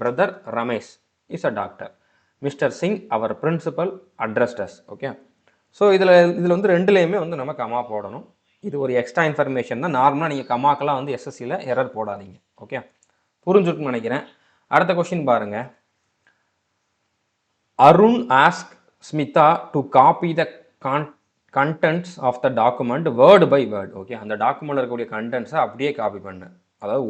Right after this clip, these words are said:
ஒரு வார்த்தை கூட மாறாம கொஞ்சம் கூட எதையும் சேஞ்ச் பண்ணாம காப்பி பண்ணு அப்படிங்கிற மாதிரி சொல்லியிருக்காங்க. ஓகே, word by word அப்படிங்கிற மாதிரி வராது, word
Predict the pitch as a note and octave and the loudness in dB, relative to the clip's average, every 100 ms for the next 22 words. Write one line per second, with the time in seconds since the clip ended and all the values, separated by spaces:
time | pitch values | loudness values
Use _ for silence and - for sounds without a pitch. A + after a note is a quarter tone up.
0 | A#2+ C3 A#2 B2 D3 C#3 C3+ A#2+ G#2+ G#2+ | -4 0 2 4 2 0 0 -2 -4 -6
1 | D3+ A#2+ C3+ C3+ C3 B2+ A2 C#3 C3 C3+ | -6 -4 -2 -4 -2 -2 -4 -6 -4 -6
2 | C3+ A2+ G#2+ G#2 C3 G#2+ G#2+ G#2+ G2+ G2 | -6 -12 -12 -12 -10 -8 -10 -12 -18 -20
3 | G#2 _ _ - A#2 B2+ A#2+ G#2+ A#2 G#2+ | -20 _ _ -4 -2 -2 -2 -4 -6 -8
4 | G2 F2+ F2+ - A2+ G2+ - G#2 D3 F#3 | -10 -12 -18 -18 -16 -16 -8 4 8 8
5 | F#3 E3+ F3+ D3+ D3 D#3+ C#3 A#2+ A#2+ A#2 | 8 6 4 4 4 4 0 -6 -6 -8
6 | A2+ A2+ G2+ G2 F#2+ G2 E3+ - _ _ | -8 -8 -10 -10 -10 -10 -12 -14 _ _
7 | _ _ _ - B2 F#3 A3+ | _ _ _ -2 8 8 10